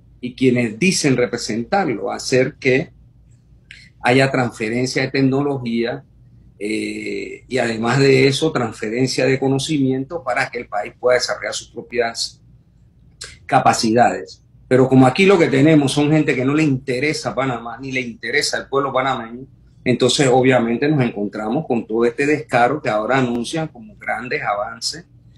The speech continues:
eh, eh, en materia de trabajo en Panamá, cuando eso ya está regulado y existe. En realidad no nos podemos seguir dejando engañar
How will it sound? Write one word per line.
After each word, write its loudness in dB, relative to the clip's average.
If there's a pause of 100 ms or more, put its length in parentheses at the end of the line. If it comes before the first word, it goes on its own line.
(280)
eh, 2
eh, -2 (140)
en -2
materia 4 (320)
de 2
trabajo 4
en 4
Panamá, 2
cuando 2
eso -2
ya -2
está -4
regulado -6
y -10
existe. -10 (460)
En -2
realidad 6
no 6
nos 0
podemos 2
seguir -2
dejando -4
engañar -6